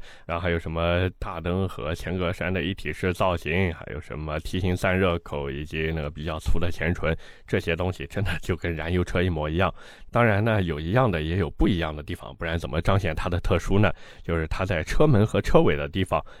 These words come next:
给你弄了一套这个 e-Power 的专属标识啊，然后车尾呢有一个很小的扰流板，有那小尾翼，两侧的尾灯呢也是熏黑的设计，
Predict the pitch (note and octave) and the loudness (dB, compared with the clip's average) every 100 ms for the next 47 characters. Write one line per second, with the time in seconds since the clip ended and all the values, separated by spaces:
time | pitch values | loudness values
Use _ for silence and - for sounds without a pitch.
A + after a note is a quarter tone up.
0 | - F#2+ F#2+ D#2 F2 G2 D#2+ D#2+ - F2 | 0 2 4 2 0 0 0 0 -2 -2
1 | D#2 E2 D#2 A2 A#2 - A#2 B2 F#2 C#2+ | -2 -4 -4 -2 0 2 2 2 0 -2
2 | C2+ D#2+ - A#2 - - G#2 - - C2+ | -6 -2 0 2 2 2 0 0 -4 -4
3 | G2 - - - E2+ F2 - - C#3 F#2+ | -6 -10 -20 -6 0 0 2 2 4 2
4 | D2 E2 D#2+ C#2 E2 F#2 E2 - A2+ - | 0 -2 -2 -6 -4 -2 -2 -2 -4 -4
5 | - C#2 C#2+ E2 F2+ - F#2 - - F2+ | -6 -6 -4 -2 -2 -2 0 -2 -4 -10
6 | C#2+ E2 - F2+ F#2 F2 - - - - | -8 -8 -2 -2 0 -2 -4 -8 -12 -4
7 | F2 E2+ - B2+ G2 D#2+ D#2 G2+ A#2 F2+ | -2 -2 -2 2 2 0 -2 -2 0 -2
8 | D2+ D2+ - E2 - C#3 C3+ A2+ - G#2 | -4 -6 -6 -6 -2 0 2 2 2 -2
9 | E2 | -2